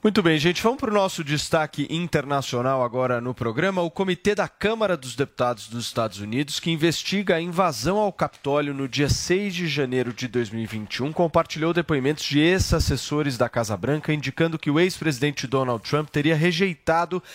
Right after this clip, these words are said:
repetidamente pedidos de conselheiros e familiares pra enviar uma mensagem condenando a invasão. Um desses pedidos teria vindo de Ivanka Trump, filha e conselheira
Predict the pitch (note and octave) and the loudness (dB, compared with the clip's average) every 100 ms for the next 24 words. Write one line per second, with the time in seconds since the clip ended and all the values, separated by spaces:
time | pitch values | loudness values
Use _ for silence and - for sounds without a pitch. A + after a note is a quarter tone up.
0 | - - G#3+ B3 - G3 - G#3 F3+ D3 | -18 2 2 2 0 0 0 -2 0 0
1 | B2+ D3+ D3+ D3+ D3 B2+ D3+ D3+ C#3+ C#3 | -2 -6 -6 -6 -6 -4 -4 -2 -4 -2
2 | C#3 C3+ B2+ B2+ D#3+ C#3+ C#3+ C3+ B2 A#2 | -2 0 0 2 0 -2 -2 -2 0 2
3 | C3 C#3 C#3 - - - - D3 C3+ D3 | 2 2 -2 -4 -12 -4 0 0 4 2
4 | D3+ D3+ D3+ B2+ - C#3 C#3+ C#3 C#3+ - | 2 0 0 0 2 2 2 -4 -10 -6
5 | F3 F3+ F3 C#3+ C3+ D3+ D3 D3+ - - | -4 0 2 2 0 0 -2 -4 -6 -18
6 | - C#3 D#3 D#3+ D#3 D3+ F2 E2+ - D#3+ | -4 -2 0 0 2 0 -2 -8 -8 -4
7 | A3 A3+ D#3 C#3 C3 - A#2+ A2 D#3 F#3+ | -4 2 2 2 0 -4 -4 -2 -2 -2
8 | - - C#3 D3+ C3 D3+ F3 D#3+ E3 F3+ | -4 0 2 4 2 -2 -2 -2 0 2
9 | E3+ D3 D#3 D3 B2+ E3 G#3 G3+ - - | 2 2 2 2 4 2 2 0 -2 0
10 | E3+ D#3 - - F#3+ G#3+ A3+ A3+ G3 - | 2 2 -4 -2 0 2 2 0 -4 -2
11 | G3+ - G3+ D#3 D3+ D#3+ | -4 0 0 2 2 2